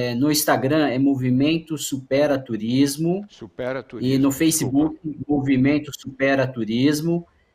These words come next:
Speaker 1: E na internet, a homepage é w w w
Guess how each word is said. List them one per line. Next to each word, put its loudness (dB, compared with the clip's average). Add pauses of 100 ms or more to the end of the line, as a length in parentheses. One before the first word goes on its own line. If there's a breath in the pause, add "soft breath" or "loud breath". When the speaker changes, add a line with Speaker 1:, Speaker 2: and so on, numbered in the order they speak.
(160)
Speaker 1:
E 6
na 2
internet, 2
a 0
homepage 0
é -2
w 0
w 0
w 0